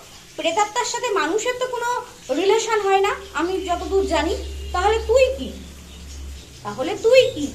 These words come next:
আর সে তো তোকে বলতে চাই, মানে জিজ্ঞাসা করেনি যে, "বল, বল, বল, তোদের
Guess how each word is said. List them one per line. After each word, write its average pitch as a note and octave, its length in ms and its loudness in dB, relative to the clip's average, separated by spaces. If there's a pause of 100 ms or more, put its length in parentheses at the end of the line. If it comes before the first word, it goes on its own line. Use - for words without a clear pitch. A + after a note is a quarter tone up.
(280)
আর - 100 -2
সে D4+ 200 -2
তো F4+ 140 -2
তোকে A4 180 -4
বলতে D#4+ 440 0
চাই, F4+ 340 2
মানে C#4+ 360 -4
জিজ্ঞাসা D#4+ 420 -2
করেনি G#4+ 540 2 (260)
যে, C4+ 80 -4
"বল, B3 280 -4
বল, C4 180 0
বল, B3+ 200 0
তোদের C4+ 240 -2